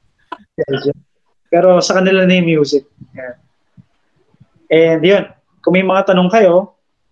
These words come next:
Speaker 2: uh, like for example, saan ba nagsimula ang Christianity o kaya bakit, uh, paniniwala tayo na may, uh,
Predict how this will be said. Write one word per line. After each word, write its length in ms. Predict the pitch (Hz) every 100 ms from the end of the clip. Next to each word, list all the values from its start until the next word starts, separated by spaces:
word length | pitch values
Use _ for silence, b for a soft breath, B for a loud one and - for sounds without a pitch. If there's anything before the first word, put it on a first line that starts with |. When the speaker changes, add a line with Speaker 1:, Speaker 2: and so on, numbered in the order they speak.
| _ _ _ _ _ _ - _
Speaker 2:
uh, 160 | - 143
like 240 | 147 151
for 100 | 160
example, 540 | 143 135 147 139 160 147
saan 220 | - 143
ba 100 | 143
nagsimula 440 | 143 135 151 147
ang 120 | 135 135
Christianity 640 | 147 - 143 170 185 165
o 80 | 135
kaya 320 | 139 185 180
bakit, 400 | 127 123 135 - _ _ _ - _ _ _
uh, 720 | 127 120 117 117 113 113 110 110 -
paniniwala 560 | 131 135 135 135 139
tayo 160 | 139 151
na 100 | 165
may, 440 | 139 131 127 120 120 - b b b _ _ _ _
uh, 440 | 123 120 113 110